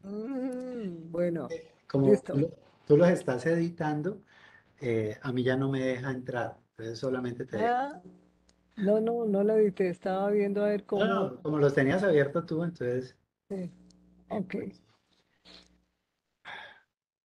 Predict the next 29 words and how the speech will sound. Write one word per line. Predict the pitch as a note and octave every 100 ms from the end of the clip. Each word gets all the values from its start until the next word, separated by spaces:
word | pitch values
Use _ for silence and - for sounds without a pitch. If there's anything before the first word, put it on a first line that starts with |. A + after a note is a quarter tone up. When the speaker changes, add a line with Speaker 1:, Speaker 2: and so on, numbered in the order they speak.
| _ _ _ _ _ _ _ _ E3+
Speaker 1:
Listo, | F#3 D#3+ - - - _
cuarenta | - A#3 G#3+ G3 A3
y | G3+
cinco | F#3 F3+ G3
segundos | F#3+ E3 E3+ E3+ F3
y | -
ya. | D#3 F3+ - _ _ _ _ _ -
Speaker 2:
Vamos | B2+ D3+
a | E3
tratar | C#3+ A#2+ B2+ B2+
de | C#3+
terminar | D#3 C#3 B2 A2+ A#2+
esto | C3+ -
en | D3+
las | C#3 A2+ -
tres | B2+ B2 B2+ D3+
y |
veinte, | D3 D#3 D#3 D#3+ E3 G3 G3 -
en | A#2+ A#2+
una | C3
Speaker 1:
Ujú. | C#3
Speaker 2:
cita | C#3+ - C#3+
médica | C#3 C3+ C3+ C3+ C#3 C3 - _ _ _ _ _ _
en | C3 B2
el | A#2 A#2+
norte | C#3 D#3 D#3 D3+ D3+ D3
de | C3+
la | B2+
ciudad. | A2+ A#2 G#2+ C3